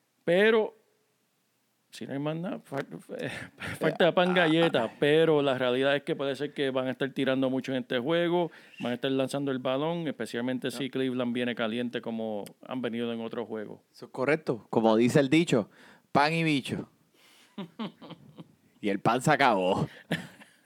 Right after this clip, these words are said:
Speaker 1: Ya lo, Manny, pero esa es la línea tuya que tú usas cuando, cuando iba a los quinceañeros.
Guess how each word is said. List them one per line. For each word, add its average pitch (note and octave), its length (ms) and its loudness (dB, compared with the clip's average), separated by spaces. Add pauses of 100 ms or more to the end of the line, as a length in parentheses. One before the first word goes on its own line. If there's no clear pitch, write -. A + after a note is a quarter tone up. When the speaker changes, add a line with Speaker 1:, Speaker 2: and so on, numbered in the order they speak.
(1040)
Speaker 1:
Ya - 120 -14
lo, A2 160 -6
Manny, A2 260 -6
pero A2+ 160 -10
esa A2 140 -8
es A2+ 40 -8
la A#2 140 -4
línea A#2 260 -4
tuya B2 220 -4
que B2 100 -8
tú A#2+ 180 -8
usas B2 440 -4
cuando, A2+ 320 -8
cuando A#2 240 -6
iba A#2 160 -4
a C3+ 40 0
los C3+ 100 -4
quinceañeros. C#3+ 720 -4